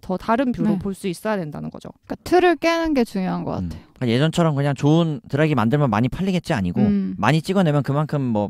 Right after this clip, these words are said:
Speaker 3: 팔리겠지도 아니야.
Speaker 2: 네네.
Speaker 3: 어, 정확히 타겟팅하고 어떤 고객에게 어떻게 접근시킬 것인가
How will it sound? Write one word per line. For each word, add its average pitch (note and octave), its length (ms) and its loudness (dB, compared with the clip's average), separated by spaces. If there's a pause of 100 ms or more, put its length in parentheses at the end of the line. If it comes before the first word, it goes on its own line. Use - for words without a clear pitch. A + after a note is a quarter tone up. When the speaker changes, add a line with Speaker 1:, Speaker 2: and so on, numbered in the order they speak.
Speaker 3:
팔리겠지도 D3+ 500 -2
아니야. G2 260 -2 (120)
Speaker 2:
네네. F3+ 500 -6
Speaker 3:
어, F2+ 280 -2
정확히 A#2+ 280 -2
타겟팅하고 C#3 760 -2
어떤 B2+ 240 -4
고객에게 G#2+ 460 -2
어떻게 C#3 300 2
접근시킬 B2 440 -2
것인가 E2+ 380 -8